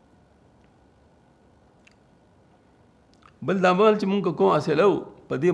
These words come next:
مال کې به مونږ دا ګورو چې دا چا په چا باندې مونږ ظلم خو نه دی کړی، د چا نه مخ څه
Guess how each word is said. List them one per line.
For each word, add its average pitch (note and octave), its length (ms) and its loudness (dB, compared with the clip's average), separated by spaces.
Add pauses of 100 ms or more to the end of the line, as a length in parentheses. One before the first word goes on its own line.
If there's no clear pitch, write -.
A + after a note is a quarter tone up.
مال F3 120 2
کې - 160 -8
به D3 80 -4
مونږ D#3+ 120 -4 (140)
دا D3 60 4 (120)
ګورو F#3 260 -2
چې C3 100 -10
دا C#3+ 140 2
چا D3 60 -8
په - 180 -8
چا B2 80 -2
باندې A#2+ 280 -4
مونږ B2 200 -4
ظلم D#3 240 -2
خو - 60 -6
نه B2 120 -6
دی D3+ 160 -6
کړی، A2 220 -6
د F#2+ 40 -6 (100)
چا C3 80 -4
نه A#2+ 160 -4
مخ A2 100 -6 (1200)
څه - 120 -4